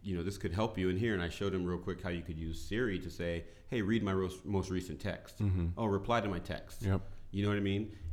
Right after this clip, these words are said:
Speaker 1: And here's stuff that you and I use probably just for
Speaker 2: For fun.
Speaker 1: hands-free.
Speaker 2: Yeah.
Speaker 1: And now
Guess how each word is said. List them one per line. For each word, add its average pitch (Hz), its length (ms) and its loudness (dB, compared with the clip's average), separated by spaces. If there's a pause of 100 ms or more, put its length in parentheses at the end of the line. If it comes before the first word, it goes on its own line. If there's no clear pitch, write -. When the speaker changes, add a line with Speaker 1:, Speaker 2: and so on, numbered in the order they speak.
Speaker 1:
And 110 360 2 (360)
here's 196 260 8
stuff 147 240 2
that 117 140 2
you 127 180 4
and 127 100 4
I 143 140 4
use 107 400 2
probably 107 340 0
just 104 300 -2
for 92 400 2
Speaker 2:
For 107 120 0
fun. 110 100 2
Speaker 1:
hands-free. 101 640 2
Speaker 2:
Yeah. 87 220 4 (640)
Speaker 1:
And 113 220 2
now 123 600 2